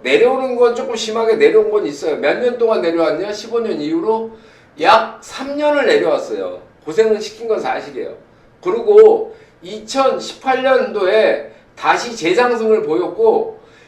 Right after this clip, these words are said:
이천이, 어, 이천이십 년도에, 이시-, 이천이십 년도에 조금 조정 보였는데, 코로나 때, 예를 들어서 이천이십 년도에, 예, 얘네들도 올리긴 올렸는데 우린만큼은 못 올렸어요. 거꾸로 이천이십 년도에 우리는 셌고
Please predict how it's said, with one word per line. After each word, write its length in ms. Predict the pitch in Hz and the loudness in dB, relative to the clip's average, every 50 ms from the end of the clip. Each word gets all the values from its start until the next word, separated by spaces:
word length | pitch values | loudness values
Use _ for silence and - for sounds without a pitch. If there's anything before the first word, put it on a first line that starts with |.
| _ _ | _ _
이천이, 840 | 170 208 226 220 226 226 269 277 269 240 196 214 214 220 226 226 - - - _ _ _ _ _ _ _ _ - | -14 -12 -12 -10 -6 0 2 2 2 2 -4 -6 -8 -10 -10 -10 -14 -16 -20 _ _ _ _ _ _ _ _ -4
어, 280 | 147 151 156 156 147 - | 0 2 2 2 2 0
이천이십 840 | - - - - - 277 277 277 226 214 220 220 220 240 247 247 | -4 -8 -12 -8 -2 -2 -2 -2 -2 -4 -6 -6 -6 -6 -6 -2
년도에, 840 | 247 254 240 226 202 180 170 180 202 214 294 - - - - - - - _ _ _ _ _ _ _ _ _ - | -2 -2 -2 0 0 0 0 2 2 4 4 2 2 0 -4 -8 -14 -20 _ _ _ _ _ _ _ _ _ -14
이시-, 400 | - 175 - - - - 165 165 | -14 -12 -12 -14 -16 -16 -18 -18
이천이십 600 | 185 180 - 247 247 226 185 180 180 202 214 208 | -18 -14 -4 -2 0 0 0 -4 -6 -8 -8 -8
년도에 320 | 214 190 170 180 180 175 | -8 -4 -2 -2 -4 -2
조금 260 | - 233 226 233 240 214 | -2 -4 -4 -4 -6 -6
조정 300 | - 160 165 196 196 160 | -6 -6 -6 -6 -6 -4
보였는데, 640 | 165 165 165 156 - - 202 190 - - - - - - - _ _ _ | -2 -2 -2 -2 -6 -6 -6 -4 -4 -6 -6 -10 -16 -20 -20 _ _ _
코로나 420 | - 262 277 277 277 277 262 269 | -6 -2 -2 2 2 2 2 2
때, 120 | 262 247 214 | 4 4 4
예를 260 | - - - 214 214 | 4 2 2 0 0
들어서 100 | 214 208 | 0 -2
이천이십 600 | 180 - - - 247 220 - 165 180 - 196 214 | -6 -8 -6 -4 -2 -2 -2 -4 -8 -8 -8 -6
년도에, 600 | 220 208 180 165 185 208 220 196 - - - - - - _ _ _ _ _ _ _ _ _ - | -4 -4 -4 -4 -2 0 0 0 0 -4 -6 -10 -16 -20 _ _ _ _ _ _ _ _ _ -8
예, 480 | 123 143 147 135 123 - - - - - - _ _ - | -6 -4 -4 -2 -4 -4 -6 -8 -12 -16 -20 _ _ 0
얘네들도 520 | 139 165 190 240 247 240 247 240 226 202 - | 0 2 2 2 0 0 -2 -2 -2 0 2
올리긴 360 | 165 170 - 240 247 262 254 | 2 0 0 -2 -6 -2 0
올렸는데 460 | 214 196 190 202 196 196 202 233 202 | 0 0 0 -2 -2 2 4 4 4
우린만큼은 840 | 160 - 156 165 240 247 254 262 262 254 247 247 - 247 254 254 214 | 4 0 -4 -6 -6 -6 -4 -2 -2 -2 -2 -4 -6 -4 -4 -4 -2
못 160 | 160 156 156 190 | -2 -2 -2 -2
올렸어요. 520 | 196 170 147 - - 120 - 143 131 - - - _ _ _ _ _ _ _ _ | 0 0 -2 -2 -4 -8 -8 -8 -10 -12 -16 -20 _ _ _ _ _ _ _ _
거꾸로 600 | - 190 208 202 196 175 135 120 139 160 - - - | 0 0 0 0 -2 -6 -6 -4 -6 -8 -8 -12 -16
이천이십 520 | 240 247 - - 180 151 147 147 156 165 165 | -18 -18 -14 -10 -8 -8 -8 -8 -8 -6 -6
년도에 240 | 160 147 147 147 | -4 -2 -2 -2
우리는 320 | 139 147 170 208 240 233 220 | -2 -2 -4 -4 -6 -6 -4
셌고 600 | 220 240 233 220 - 240 226 - - - - - | -4 -4 -4 -2 0 2 2 2 2 0 -6 -12